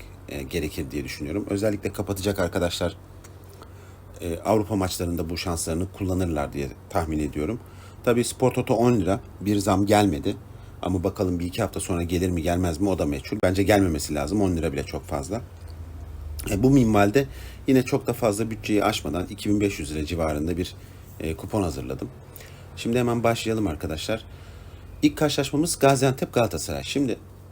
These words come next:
arkadaşlar Gaziantep'te bir hoca değişikliği oldu. İsmet Taşdemir geldi. Kocaeli'ndeydi. E, Gaziantep'in hocası da Kocaeli'ye gitti, Selçuk Hoca. Şimdi transferler yapıldı. Transfer tahtaları kapalıydı takımların. Açtılar. Bir anda işte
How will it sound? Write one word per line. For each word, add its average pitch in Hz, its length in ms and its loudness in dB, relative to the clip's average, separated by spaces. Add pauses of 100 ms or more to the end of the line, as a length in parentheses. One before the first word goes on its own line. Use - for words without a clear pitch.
(340)
arkadaşlar 123 420 0
Gaziantep'te 127 680 2
bir 113 40 -4
hoca 113 260 2
değişikliği 78 440 -2
oldu. 78 180 0
İsmet 107 340 -2
Taşdemir 101 400 0
geldi. 69 400 -2 (580)
Kocaeli'ndeydi. 82 800 2 (680)
E, 85 120 0
Gaziantep'in 123 520 4
hocası 101 300 0
da 147 80 4
Kocaeli'ye 104 440 4
gitti, - 240 -10
Selçuk 90 400 0
Hoca. 87 260 -6 (1200)
Şimdi 151 360 4 (1300)
transferler 170 560 4
yapıldı. 131 540 4 (100)
Transfer 135 420 2
tahtaları 127 420 0
kapalıydı 113 440 2
takımların. 80 480 -4
Açtılar. 85 640 0
Bir 110 80 2
anda 101 220 2
işte 98 280 -2